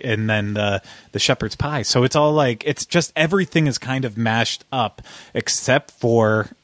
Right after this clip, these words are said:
except for really, like, the Lost Continent having, like, the kebabs and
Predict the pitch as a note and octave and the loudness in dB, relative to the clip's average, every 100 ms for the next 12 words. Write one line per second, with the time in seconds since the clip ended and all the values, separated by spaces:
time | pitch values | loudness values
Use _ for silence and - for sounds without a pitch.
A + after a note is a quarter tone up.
0 | _ - - - C3 - B2+ G#2+ C3 A#2+ | _ -8 -2 -2 -2 0 0 2 2 2
1 | A2 G2+ G2+ A2 G#2 G#2 - - A2 - | 0 -2 -2 -2 0 0 -2 -4 -4 -4
2 | A2 G2 - A2 G#2+ G#2 G2+ - - G#2 | -6 -6 0 0 0 -4 -4 -8 -10 -2
3 | G#2+ A#2 F2+ F#2 - - A#2 G#2 G#2 | 0 0 -2 -2 -4 -4 -4 -2 -2